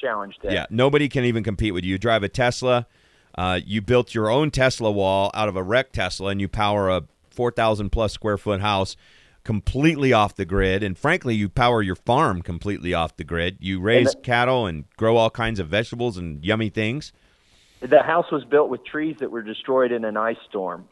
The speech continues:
Speaker 1: in two thousand and three.
Speaker 2: Really?
Speaker 1: And the,
Speaker 2: S-
Speaker 1: and, and the stones came, were laying on top of the ground, most of them that I found to do the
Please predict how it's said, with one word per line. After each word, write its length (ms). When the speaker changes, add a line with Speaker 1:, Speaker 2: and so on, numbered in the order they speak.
Speaker 1:
in 180
two 140
thousand 400
and 160
three. 360
Speaker 2:
Really? 460
Speaker 1:
And 180
the, 40
Speaker 2:
S- 140
Speaker 1:
and, 240
and 180
the 100
stones 540
came, 340
were 340
laying 300
on 160
top 280
of 80
the 60
ground, 500
most 320
of 220
them 200
that 120
I 100
found 460
to 80
do 180
the 100